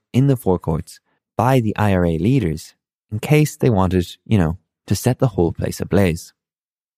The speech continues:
As it happened, it seemed they never gave the order for a fire to be lit. But between the shelling, the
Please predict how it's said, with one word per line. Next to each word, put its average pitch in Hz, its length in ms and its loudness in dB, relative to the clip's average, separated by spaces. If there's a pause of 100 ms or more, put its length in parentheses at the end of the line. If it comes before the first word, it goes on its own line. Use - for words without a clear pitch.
(1600)
As 98 140 0
it 92 100 0
happened, 92 580 -2 (420)
it - 120 -10
seemed 135 520 2
they 104 120 0
never 113 380 2 (140)
gave 95 280 2
the - 140 -4
order 82 360 0 (180)
for - 160 -2
a 87 60 -2
fire 80 280 -4
to - 120 -12
be 87 80 -2
lit. - 280 -4 (1400)
But - 800 -2 (340)
between 90 320 -2
the 85 80 -4
shelling, 107 720 0 (280)
the - 80 -20